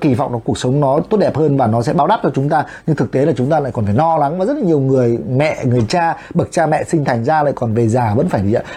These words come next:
à, phụng dưỡng, còn phải nuôi dưỡng những cái đứa trẻ hư, những đứa con hư và, và có thể là, dạ, khổ tâm với nó. Đấy là cái con, là con của ma.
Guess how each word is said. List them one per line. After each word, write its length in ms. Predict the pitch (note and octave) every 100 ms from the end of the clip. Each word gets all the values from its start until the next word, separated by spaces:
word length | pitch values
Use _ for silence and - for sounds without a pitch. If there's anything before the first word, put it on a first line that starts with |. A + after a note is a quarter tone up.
| -
à, 220 | G#2+ A2+ G2+
phụng 240 | G3 E3+
dưỡng, 300 | A#2 G3 G#3+
còn 120 | F#3 A2
phải 120 | G#2+
nuôi 200 | D3+ F#3
dưỡng 260 | D3+ G#3
những 140 | G#3 F#3+
cái 20 |
đứa 100 | E3
trẻ 260 | F3 D3+ G#2+
hư, 140 | D3+
những 320 | E3+ D#3 D#3+
đứa 120 | E3
con 200 | E3 F3+
hư 220 | D#3 F3 D3+
và, 160 | B2+ - - -
và 140 | A2
có 120 | G#2+
thể 140 | D3 B2
là, 100 | G2+
dạ, 120 | A#2
khổ 180 | - C#3+ G#2
tâm 140 | D#3
với 100 | C3+
nó. 200 | C3+ C3 -
Đấy 120 | B2
là 60 | D#3
cái 120 | A2+ G2+
con, 200 | C#3+ G#2+
là 60 |
con 220 | G2+ C3+
của 60 | A2
ma. 280 | A#2 D3+